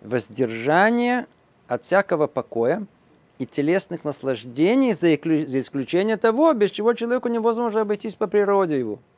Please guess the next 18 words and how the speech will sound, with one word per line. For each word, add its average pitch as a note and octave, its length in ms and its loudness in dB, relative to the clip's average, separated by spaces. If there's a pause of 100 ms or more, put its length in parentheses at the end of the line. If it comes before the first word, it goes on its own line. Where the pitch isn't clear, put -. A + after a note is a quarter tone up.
(1040)
<laughs> B2+ 180 -2 (1700)
У G#2+ 180 -6
природы-то C3 680 2
у A2+ 540 -8
разных C#3 420 2
людей G#2 320 -4
разная. G#3 440 -2 (880)
Есть E3+ 280 2
люди C#3+ 300 -2
такие B2+ 720 -8 (1400)
небольшие, C#3 680 -2 (720)
а F2 100 -16
есть G2+ 160 -10
большие, D3+ 400 -6 (680)
размерами D3 460 -4
имеется - 220 -12
в - 40 -20
виду. - 100 -20